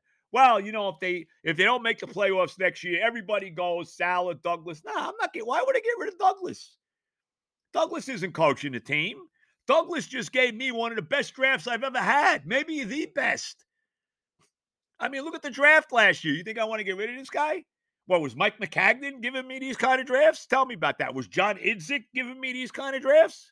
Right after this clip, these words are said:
Really? Why the hell would I wanna get rid of Joe Douglas,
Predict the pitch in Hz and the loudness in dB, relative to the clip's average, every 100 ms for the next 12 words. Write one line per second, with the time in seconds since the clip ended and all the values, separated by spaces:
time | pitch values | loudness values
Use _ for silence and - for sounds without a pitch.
0 | _ - 294 320 320 - _ _ _ _ | _ -2 0 -2 -6 -10 _ _ _ _
1 | _ _ _ _ _ _ _ _ _ 131 | _ _ _ _ _ _ _ _ _ 4
2 | 196 277 311 269 175 262 254 208 220 214 | 4 6 0 0 0 0 0 -2 -2 -4
3 | 208 190 185 185 185 160 175 170 147 180 | -8 -4 -6 -4 -6 -4 -4 -4 -2 -4
4 | 156 143 | -4 -10